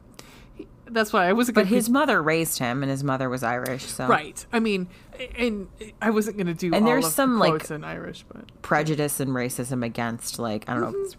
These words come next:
Speaker 2: really racist, but there's some prejudice against Irish people
Speaker 1: Well, right.
Speaker 2: in,
Speaker 1: I mean,
Speaker 2: like, it's discussed.
Speaker 1: Which, it's, it's interesting because not, uh, well, yeah, it's interesting because there was more, uh, prejudice against Irish here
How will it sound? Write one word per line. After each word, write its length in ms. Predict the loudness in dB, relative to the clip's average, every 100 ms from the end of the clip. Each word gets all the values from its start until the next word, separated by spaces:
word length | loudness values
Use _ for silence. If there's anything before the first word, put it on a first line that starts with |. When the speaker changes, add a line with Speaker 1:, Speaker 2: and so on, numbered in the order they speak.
| -8
Speaker 2:
really 180 | -6
racist, 360 | -4 -6 -6 -8
but 100 | -4
there's 140 | -2
some 120 | -2 0
prejudice 420 | 0 0 -4 -6
against 220 | -8 -4
Irish 340 | -4 -4 -8
people 420 | -10 -8 -6 -6 -8 -18 -20 -20 -20 -14 -2
Speaker 1:
Well, 240 | 0 0
right. 160 | -2 0
Speaker 2:
in, 200 | 2 2
Speaker 1:
I 40 |
mean, 60 | 2
Speaker 2:
like, 220 | 2 0
it's 200 | -2 -2
discussed. 720 | -2 -2 0 0 -2 -4 -8 -10 -18 -20 -20 -14
Speaker 1:
Which, 280 | -4 -4 -4 -12 -8
it's, 280 | -6 -6 -12 -18 -10
it's 160 | -8 -6
interesting 420 | -6 -6 -4 -6
because 280 | -4 -6 -4
not, 180 | -4 -6 -6 -14 -12
uh, 120 | -12 -10
well, 220 | -10 -10 -14
yeah, 100 | -10
it's 160 | -8 -6
interesting 400 | -6 -6 -6 -6
because 240 | -6 -8 -8 -8
there 160 | -4 -2
was 140 | -2
more, 380 | -4 -4 -4 -8 -14 -20 -20 -20 -10
uh, 220 | -6 -6
prejudice 640 | -8 -6 -6 -4 -8 -6
against 240 | -6 -8 -6
Irish 320 | -4 -4 -6
here 500 | -12 -8 -4 -4 -6